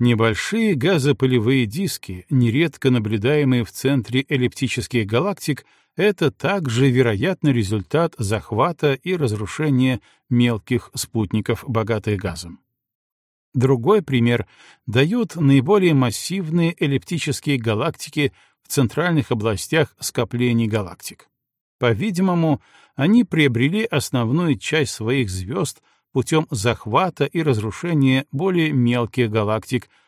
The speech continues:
пролетавших вблизи них. Миллиарды лет назад взаимодействие между галактиками и их слияние происходили значительно чаще, ведь многие мелкие галактики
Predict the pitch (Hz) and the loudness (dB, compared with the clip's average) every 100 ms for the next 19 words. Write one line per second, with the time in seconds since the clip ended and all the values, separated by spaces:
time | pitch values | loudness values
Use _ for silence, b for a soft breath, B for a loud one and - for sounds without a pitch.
0 | _ - 123 107 101 101 - 170 135 - | _ -2 0 0 -2 -4 -4 -4 -4 -4
1 | 117 127 113 104 98 - - - _ _ | -2 0 0 -2 -6 -10 -20 -20 _ _
2 | _ _ _ _ _ _ _ _ _ _ | _ _ _ _ _ _ _ _ _ _
3 | _ _ _ _ _ - 120 123 226 226 | _ _ _ _ _ -2 2 4 2 2
4 | 196 196 202 202 139 123 104 185 160 - | 4 4 4 2 2 2 2 0 -2 -6
5 | - 127 110 120 107 156 170 - 127 117 | -4 0 2 2 2 -2 -4 -2 0 2
6 | 123 143 110 127 110 107 151 - - - | 2 -2 0 0 0 -2 -2 -6 -8 -4
7 | 113 107 120 - 135 123 107 - - - | 0 0 -2 -2 0 0 -2 -12 -12 -4
8 | 110 107 180 120 104 - b b b - | -2 0 0 -2 -4 -10 b b b -2
9 | 127 113 - 117 107 202 214 143 110 110 | 2 2 0 -4 0 0 2 0 0 -4
10 | - 175 165 160 139 - 117 95 - - | -6 -4 -2 -2 -2 -2 -2 -4 -8 -10
11 | _ _ _ _ - 110 127 113 - 113 | _ _ _ _ -2 2 2 0 -2 -2
12 | 208 208 123 117 120 180 - 135 110 107 | 0 -2 0 0 0 -2 -2 -2 -2 -4
13 | 170 147 147 - 156 | -4 -6 -10 -4 -4